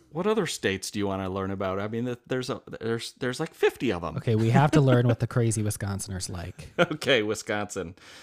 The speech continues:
Speaker 1: Uh, just being out in the country. They want country living.
Speaker 2: I mean, that's basically all of Wisconsin.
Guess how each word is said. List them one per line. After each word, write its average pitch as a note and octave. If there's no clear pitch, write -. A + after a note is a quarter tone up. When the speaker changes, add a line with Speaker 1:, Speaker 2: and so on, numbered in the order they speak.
Speaker 1:
Uh, A2+
just -
being C3+
out C3
in -
the C3+
country. F#2
They A2+
want A2+
country G2
living. F#2
Speaker 2:
I D3
mean, C3
that's A#2
basically A2
all F#2
of F2+
Wisconsin. -